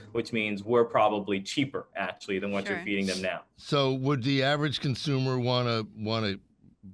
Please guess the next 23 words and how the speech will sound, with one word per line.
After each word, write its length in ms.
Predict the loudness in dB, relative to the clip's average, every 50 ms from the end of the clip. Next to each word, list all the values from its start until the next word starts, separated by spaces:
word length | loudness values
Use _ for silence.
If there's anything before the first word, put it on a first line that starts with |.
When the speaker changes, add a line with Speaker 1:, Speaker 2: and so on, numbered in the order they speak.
| -20 _ _ _ _ _ _ _ _ _ -14
Speaker 3:
buy 280 | -6 0 2 2 2 2
pet 300 | 2 0 0 0 0 -2
plate 340 | -4 -4 -2 -2 -2 -2 -4 _ _ _ _ _ _ _ _ -4
and 160 | -2 0 2
then 160 | 2 2 4
Speaker 1:
Mm-hmm. 100 | 4 4
Speaker 3:
mix 200 | 2 2 0 -2
it 100 | -4 -2
with 120 | -2 -2
something 320 | -2 -2 -2 -2 0 0 0
else, 300 | 2 2 0 0 -2 -2
or 100 | -2 -2
just 400 | -2 0 -2 -2 -2 -6 -8 -4
serve 420 | -2 0 2 2 0 0 -2 -6 -6
pet 200 | -4 -4 -4 -6
plate, 340 | -6 -4 -4 -4 -4 -6 -8 -16 _ _ _ _ _
whatever 320 | -6 -4 -2 -2 -2 -2 -4
the 80 | -8
portion 420 | -8 -8 -6 -6 -6 -6 -6 -6 -6
is, 160 | -6 -6 -6
and 120 | -6 -8
that's 220 | -6 -8 -8 -8 -8
it? 160 | -8 -8 -8